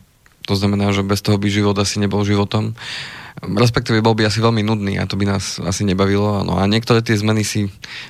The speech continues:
vyvolávame my sami, tým, že sa možno chceme mať lepšie v živote. A niektoré zmeny vyvolávajú iní okolo nás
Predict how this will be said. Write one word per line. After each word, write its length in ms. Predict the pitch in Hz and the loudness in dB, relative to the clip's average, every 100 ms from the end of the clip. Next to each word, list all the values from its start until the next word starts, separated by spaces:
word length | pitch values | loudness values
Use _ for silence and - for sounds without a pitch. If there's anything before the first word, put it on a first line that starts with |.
| - | -12
vyvolávame 800 | - - 104 113 113 110 107 107 - | -10 0 4 6 4 0 -4 -8 -4
my 120 | 110 98 | -2 0
sami, 400 | 104 113 123 123 - | 0 0 -4 -8 -6
tým, 160 | 104 101 | -2 0
že 80 | 98 | -2
sa 160 | - | -2
možno 260 | 98 98 98 | 0 0 -2
chceme 300 | - 101 101 | 0 0 2
mať 120 | 98 | 0
lepšie 240 | 95 - 107 | -2 0 0
v 100 | 104 | 2
živote. 220 | 113 117 123 - - - - | 0 0 -4 -4 -8 -8 -2
A 60 | - | 0
niektoré 320 | 156 170 127 | 2 0 0
zmeny 240 | 123 127 | 0 0
vyvolávajú 560 | 120 123 107 131 135 - | 2 2 2 2 0 0
iní 480 | 110 107 110 143 151 147 | 0 0 0 -2 -6 -6
okolo 320 | 101 - 107 | -4 0 2
nás 560 | 110 117 135 135 - | 2 0 -2 -4 -10